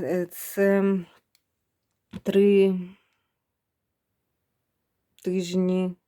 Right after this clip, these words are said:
Три тижні.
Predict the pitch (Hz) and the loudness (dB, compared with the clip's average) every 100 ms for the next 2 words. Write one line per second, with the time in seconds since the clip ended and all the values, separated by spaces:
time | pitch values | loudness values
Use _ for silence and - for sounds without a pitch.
0 | _ _ _ _ _ _ _ _ _ _ | _ _ _ _ _ _ _ _ _ _
1 | _ _ _ _ _ _ _ _ _ _ | _ _ _ _ _ _ _ _ _ _
2 | _ _ _ 185 190 - 196 190 185 180 | _ _ _ -8 -8 -4 -2 -2 -4 -6
3 | 185 | -8